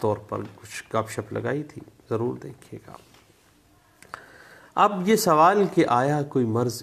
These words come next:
इस नवीयत या इस किस्म का था कि उसने इस शख्स में जो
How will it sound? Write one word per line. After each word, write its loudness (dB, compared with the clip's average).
इस -6
नवीयत 0
या -2
इस -6
किस्म -8
का 0
था 2
कि -2
उसने 0
इस 0
शख्स 0
में 4
जो 6